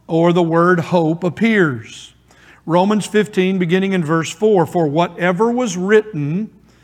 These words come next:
in earlier times was written for our instruction,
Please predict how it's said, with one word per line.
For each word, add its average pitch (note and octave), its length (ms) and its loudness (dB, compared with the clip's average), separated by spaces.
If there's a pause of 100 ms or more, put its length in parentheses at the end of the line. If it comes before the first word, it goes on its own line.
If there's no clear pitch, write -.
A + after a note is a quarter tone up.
(380)
in F3+ 200 2
earlier A3 560 4
times E3+ 680 0
was D3+ 280 -2
written D#3+ 680 -2
for E3+ 320 2
our F3 240 4
instruction, F#3 1040 -2